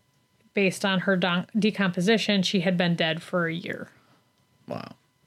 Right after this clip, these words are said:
Speaker 1: Yeah. Theories had been lingering as to why Mister Cruel had murdered Carmen, but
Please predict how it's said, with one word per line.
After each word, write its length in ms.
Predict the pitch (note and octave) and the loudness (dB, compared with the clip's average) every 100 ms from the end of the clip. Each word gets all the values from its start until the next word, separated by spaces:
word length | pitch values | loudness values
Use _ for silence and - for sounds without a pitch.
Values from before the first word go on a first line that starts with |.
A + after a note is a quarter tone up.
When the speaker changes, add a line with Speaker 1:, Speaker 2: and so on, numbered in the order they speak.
| _ _ | _ _
Speaker 1:
Yeah. 280 | G#3+ - A3 G#3 - _ _ - - _ | -8 -8 -10 -18 -20 _ _ -20 -20 _
Theories 720 | - - D#4 D#4+ D4 B3+ A#3 | -20 0 2 4 4 4 2
had 140 | A3+ G3 | 2 2
been 180 | G#3 F#3+ | 2 2
lingering 760 | F#3+ F#3 F3+ E3+ E3+ E3+ F3 - _ _ | 2 4 4 4 2 0 -2 -6 _ _
as 200 | G3+ F#3+ - | -2 -2 0
to 260 | G3 F3 - | 0 0 2
why 720 | C4 C#4 F#3+ E3 D#3+ E3 E3+ - _ _ _ _ _ _ _ _ _ _ | 2 4 4 2 2 0 -2 -8 _ _ _ _ _ _ _ _ _ _
Mister 400 | A#3+ A#3 G#3 - | 0 2 2 0
Cruel 460 | F#3+ G3 F#3 E3+ E3+ | -2 2 2 2 -2
had 480 | - F3+ E3 D#3 D#3+ | -2 -2 0 0 -2
murdered 480 | E3+ E3 D#3+ E3 F3 | -2 -2 -2 -4 -4
Carmen, 540 | - F3 E3 D#3+ D#3+ | -2 -2 -2 -4 -4
but 240 | - E3 | -2 -2